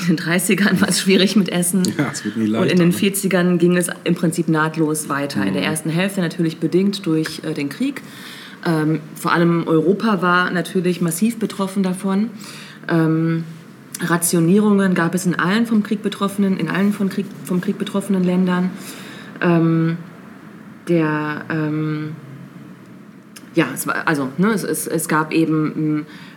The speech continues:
Speaker 1: ähm, eingeteilte Essensrationen sozusagen, ne? Und man hatte da jetzt nicht, n-, keine große Auswahl. Ähm, in der zweiten Hälfte war es so, dass, ja,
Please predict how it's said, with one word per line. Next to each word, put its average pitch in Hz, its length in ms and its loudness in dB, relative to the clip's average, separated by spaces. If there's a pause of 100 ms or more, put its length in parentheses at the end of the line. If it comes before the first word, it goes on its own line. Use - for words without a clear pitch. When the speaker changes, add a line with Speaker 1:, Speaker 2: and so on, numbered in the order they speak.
(120)
Speaker 1:
ähm, 147 960 -2
eingeteilte 180 720 2
Essensrationen 160 1500 0
sozusagen, 143 920 -4
ne? 170 160 0 (280)
Und 160 80 -4
man 151 80 2
hatte 160 140 0
da 156 80 0
jetzt 151 160 -4
nicht, 170 180 -2
n-, 160 420 -2
keine 175 220 2
große 147 320 -2
Auswahl. 151 540 -4 (520)
Ähm, 160 600 2 (1120)
in 175 60 2
der 160 100 2
zweiten 208 320 0
Hälfte 233 360 2
war 185 140 0
es 185 140 -4
so, 185 200 0
dass, 165 420 -2
ja, 135 200 -2